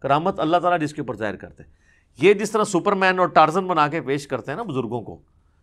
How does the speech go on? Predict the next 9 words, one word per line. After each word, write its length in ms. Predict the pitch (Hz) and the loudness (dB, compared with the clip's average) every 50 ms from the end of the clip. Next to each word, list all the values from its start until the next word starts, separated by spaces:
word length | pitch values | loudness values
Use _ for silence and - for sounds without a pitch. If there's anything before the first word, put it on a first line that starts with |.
| _ | _
तो 60 | - 165 | -10 -2
चूंकि 220 | - 196 190 233 | -2 0 0 0
इनके 180 | 233 220 233 208 | -2 2 0 4
दावे 300 | 143 185 208 247 233 196 | 6 8 8 8 6 4
हैं 120 | 143 101 | 2 2
ना, 280 | 95 151 190 - - _ _ _ _ _ _ _ _ _ _ _ _ _ _ _ _ _ _ _ - | -4 -8 -10 -10 -14 _ _ _ _ _ _ _ _ _ _ _ _ _ _ _ _ _ _ _ -12
तो 60 | 135 | -8
करके 300 | - 127 117 123 127 170 | -2 -2 -2 0 0 -4
बताएं। 340 | 160 170 - 226 240 302 | -4 2 4 4 2 2